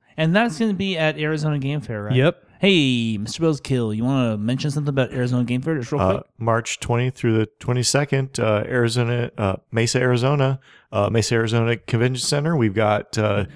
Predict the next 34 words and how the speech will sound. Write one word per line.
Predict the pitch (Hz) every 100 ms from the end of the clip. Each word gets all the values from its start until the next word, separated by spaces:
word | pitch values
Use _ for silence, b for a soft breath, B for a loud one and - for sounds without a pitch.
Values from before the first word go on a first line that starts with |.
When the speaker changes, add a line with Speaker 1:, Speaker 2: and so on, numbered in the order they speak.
| B B _ _
Speaker 3:
th-, | - - -
all | - 127 131
the | 120
buildings | 117 123 131 127
of | 117
the |
Mesa, | 120 120 127
Arizona | 123 117 _ 127 123 123
Convention | - 117 120 120
Center. | 123 143 160
So | 160 - 101 101 B B -
you |
show | 107 - 123
up | 120
to | 131
one, | 110 131 147
you | 127
showed | - 120
up | 127
to | 127
Arizona | 127 135 127 127
Game | 127 160
Fair. | 170 110 110 120 b b b
Uh, | 107 110
we're | 120
gonna | 127
be | 131 120
running | 123 127 135
stuff. | - 127 147 - -
Daryl | 113 104 107
definitely | 110 - 110
is | 101
running | 107 107
stuff. | - 110 117 -